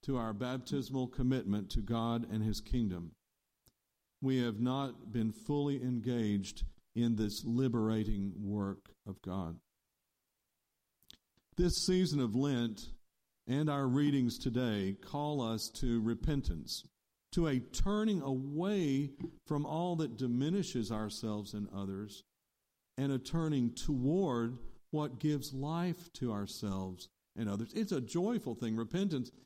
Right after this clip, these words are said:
we think of it as going around with ashes on our head and just moping and being sorrowful. But that, that's,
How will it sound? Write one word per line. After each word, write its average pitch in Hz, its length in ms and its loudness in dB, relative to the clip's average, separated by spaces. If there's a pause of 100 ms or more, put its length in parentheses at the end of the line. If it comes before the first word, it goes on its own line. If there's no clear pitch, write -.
(120)
we 147 120 -2
think 151 180 0
of 143 140 0
it 123 100 2
as 110 220 -2 (320)
going 139 200 2
around 135 360 0
with 120 120 -2
ashes 123 520 -6 (280)
on 127 120 -4
our 120 120 -2
head 127 200 0
and 117 120 0
just 123 240 -4 (420)
moping 120 460 -2
and 110 240 -2
being 117 220 -2
sorrowful. 139 540 -4
But 120 120 -6
that, 143 140 -4 (260)
that's, 139 280 -8